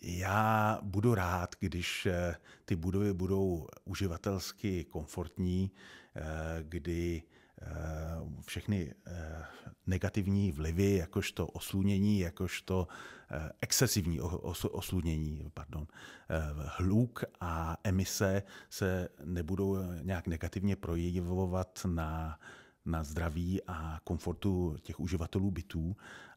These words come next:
A myslím si, že nelze dneska stanovovat nějaký tvrdý hranice toho, kam se technologie posune,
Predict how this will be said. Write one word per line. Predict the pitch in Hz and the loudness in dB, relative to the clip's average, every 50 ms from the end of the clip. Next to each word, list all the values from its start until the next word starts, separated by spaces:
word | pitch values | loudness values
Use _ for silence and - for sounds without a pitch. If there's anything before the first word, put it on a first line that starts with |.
| _ - | _ -8
A | - 87 80 80 82 82 82 85 - - | -6 -4 -2 -2 0 0 -2 -2 -4 -4
myslím | - 98 87 85 - - 101 98 | -2 -2 0 0 0 2 2 2
si, | - - 107 98 | 2 2 2 2
že | 87 87 101 98 101 101 98 98 - - | 4 4 4 4 4 4 4 2 0 0
nelze | 104 92 82 82 87 87 90 117 | 0 0 2 2 0 2 2 4
dneska | 110 98 - - - 85 | 4 2 2 -2 -6 -10
stanovovat | - - 80 73 76 76 82 78 80 85 - - | -8 -6 -6 -6 -4 -4 -4 -4 -4 -4 -2 -2
nějaký | 82 78 76 - - 95 87 82 - - - - - - - - | -2 -2 -4 -4 -2 -2 -2 -2 -4 -8 -14 -16 -18 -18 -16 -8
tvrdý | - 92 80 80 76 82 95 90 | -4 -2 -2 -2 0 0 0 0
hranice | 87 - 95 85 85 87 85 85 82 - - 101 92 90 | 0 0 0 0 2 2 2 2 0 2 2 2 2 2
toho, | - - - 82 - 92 | 0 -2 -2 0 0 0
kam | - - 85 80 82 | 0 0 0 -2 0
se | - - 95 | -2 -2 -4
technologie | - - 95 - - - 87 80 82 85 82 80 90 90 90 87 | -4 -4 -6 -2 0 0 0 2 0 0 0 0 0 0 0 0
posune, | - 90 85 - - 95 87 82 78 78 107 | -2 -4 -6 -2 0 0 0 2 0 -2 -4